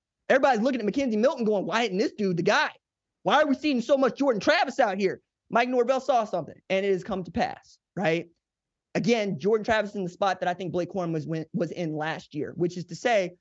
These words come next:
you win your rivalry game, you play big in it, you win your A C C title game, you play big in it, you probably win the Heisman Trophy,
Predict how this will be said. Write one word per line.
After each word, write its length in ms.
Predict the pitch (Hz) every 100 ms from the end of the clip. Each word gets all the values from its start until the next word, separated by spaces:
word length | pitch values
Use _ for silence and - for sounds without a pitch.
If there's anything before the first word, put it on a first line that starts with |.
| _ -
you 80 | 160
win 180 | 233 240
your 80 |
rivalry 440 | 190 202 202 185 180
game, 260 | 175 175
you 80 | 165
play 240 | - 185 180
big 240 | 170 165
in 100 | 165
it, 160 | 160 120
you 100 | 139
win 220 | 170 185
your 120 | 160
A 80 | 175
C 160 | 175
C 180 | 165 170
title 300 | 151 160 165
game, 240 | 160 160 151
you 60 |
play 200 | - 165
big 220 | 151 156
in 80 | 156
it, 100 | 151
you 80 | 147
probably 380 | - 156 151 147
win 160 | 147
the 60 | 139
Heisman 360 | 147 147 127 135
Trophy, 420 | - 135 -